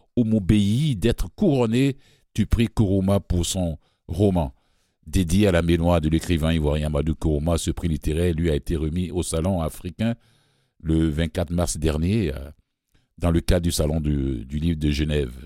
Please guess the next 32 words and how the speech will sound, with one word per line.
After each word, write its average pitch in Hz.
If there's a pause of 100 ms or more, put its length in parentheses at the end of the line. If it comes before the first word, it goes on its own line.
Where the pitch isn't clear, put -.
(140)
qui -
va 69
du, 64 (180)
du 76
vingt-deux 73
au 78
vingt-six. 71 (520)
Genève, 85 (120)
pour 64
ceux 78
qui -
ne -
savent 71
pas, 85
c'est, 69 (880)
c'est -
en 87
Suisse. - (500)
Voilà, 58 (120)
c'est -
pas, 73
c'est -
pas 85
ici, 90
c'est -
pas 80
en 78
Afrique, 80
c'est -
en 71
Suisse, 65
Genève. 65